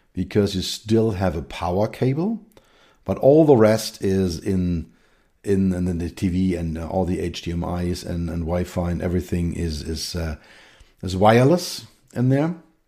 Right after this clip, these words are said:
The, uh, company Displays, they went all the way because they put batteries into the T V screen, so it's fully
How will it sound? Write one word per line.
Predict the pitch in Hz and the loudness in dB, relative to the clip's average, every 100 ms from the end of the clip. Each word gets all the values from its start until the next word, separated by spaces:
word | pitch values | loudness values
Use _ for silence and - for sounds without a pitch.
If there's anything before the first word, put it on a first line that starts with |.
| _ _ _ _ _ - _ _ _ _ _ _ _ _ _ _ _ _ | _ _ _ _ _ -20 _ _ _ _ _ _ _ _ _ _ _ _
The, | 107 110 107 107 104 104 101 98 92 | 4 6 8 6 6 6 4 4 2
uh, | 90 87 87 85 | 2 0 -2 -4
company | - 104 101 90 | -2 -2 0 -2
Displays, | 85 160 - - 87 95 139 - - - | -2 -2 -4 -6 -2 0 -2 -6 -12 -12
they | 90 87 127 156 | -4 2 4 4
went | 123 131 127 | 4 4 4
all | 123 127 | 2 2
the | 101 | 2
way | 85 90 101 | 0 2 2
because | 95 - 98 87 | 0 -2 -2 -2
they | 82 104 | 0 0
put | 113 113 80 | 0 -4 -2
batteries | 104 113 98 87 71 - - | 2 4 4 2 -6 -12 -8
into | - 104 101 90 78 71 - | -2 0 0 -4 -4 -8 -10
the | 85 | -8
T | 85 | -4
V | 87 92 | -2 -2
screen, | 95 - 110 101 | -4 -2 0 0
so | 120 | 0
it's | 135 131 | -2 -2
fully | - - - 135 113 87 | -10 -2 6 6 8 2